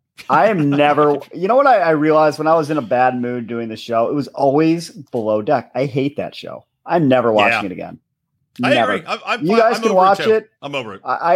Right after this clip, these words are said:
Speaker 2: I, I don't like it. There's no point of it is enjoyable to me. Like, maybe there's, like, two minutes that are, are fun, but otherwise I'm like, "Oh, cleaning."
Speaker 1: I
Speaker 2: Uh,
Speaker 1: think, dude, I
Speaker 2: the
Speaker 1: think
Speaker 2: chef
Speaker 1: we need
Speaker 2: is
Speaker 1: to
Speaker 2: crazy.
Speaker 1: go. I don't think we should have a set show that we always do. I think it should be like this, where,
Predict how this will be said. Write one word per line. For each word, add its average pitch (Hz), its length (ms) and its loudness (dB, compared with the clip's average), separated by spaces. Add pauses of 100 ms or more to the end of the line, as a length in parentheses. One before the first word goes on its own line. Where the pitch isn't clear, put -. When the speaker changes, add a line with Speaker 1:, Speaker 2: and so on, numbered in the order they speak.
(180)
Speaker 2:
I, 156 100 -2
I 180 40 0
don't 214 260 0
like 160 180 4
it. 131 80 -4
There's 180 400 -2
no 202 320 2
point 220 320 2
of 196 80 0
it 202 120 2
is 139 200 0
enjoyable 131 580 0
to 170 120 -8
me. 175 240 -8
Like, 143 180 -2
maybe 180 200 2
there's, 180 180 -2
like, 123 140 -4
two 160 180 -6
minutes 131 340 -6
that 123 100 -2
are, 107 200 -4 (340)
are 120 140 -4
fun, 127 320 2
but 127 80 4
otherwise 175 400 4
I'm 143 40 -4
like, 120 220 2
"Oh, 127 200 2
cleaning." 143 580 -4 (440)
Speaker 1:
I 107 180 -2
Speaker 2:
Uh, 113 580 2
Speaker 1:
think, - 800 -18
dude, 147 160 -4
I 143 80 -2
Speaker 2:
the - 60 -4
Speaker 1:
think - 120 -4
Speaker 2:
chef 143 160 4
Speaker 1:
we - 40 -6
need 151 40 -6
Speaker 2:
is 139 60 -8
Speaker 1:
to 165 80 -4
Speaker 2:
crazy. 147 160 2
Speaker 1:
go. 139 420 0 (320)
I 160 80 2
don't 208 140 -4
think 208 140 -6
we 170 60 -6
should 165 160 -2
have 139 280 -2
a 110 40 -8
set - 320 -4
show 120 380 -4
that 110 100 -8
we 113 200 -4
always 110 260 -4
do. 127 100 -8
I 131 80 -2
think 202 160 -2
it 226 80 -10
should 160 140 -2
be 147 140 0
like 127 220 0
this, 135 200 0
where, 127 280 0